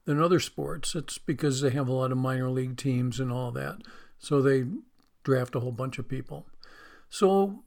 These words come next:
parents, just relax, enjoy the game, let your kids learn, let them have fun. And remember, God's team, eh,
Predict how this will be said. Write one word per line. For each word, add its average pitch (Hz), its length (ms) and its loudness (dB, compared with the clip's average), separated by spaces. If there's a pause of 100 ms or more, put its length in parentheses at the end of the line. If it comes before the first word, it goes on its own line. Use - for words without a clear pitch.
(100)
parents, 220 560 2 (800)
just 294 240 0
relax, 156 680 0 (600)
enjoy 131 400 2
the 170 80 4
game, 151 560 2 (520)
let 160 220 -4
your 156 80 -2
kids 151 340 2
learn, 156 640 4 (220)
let 175 120 0
them 160 100 0
have 156 180 0
fun. 160 600 0 (580)
And 185 160 0
remember, 185 580 2 (800)
God's 233 380 -2
team, 131 400 2 (580)
eh, 254 220 -2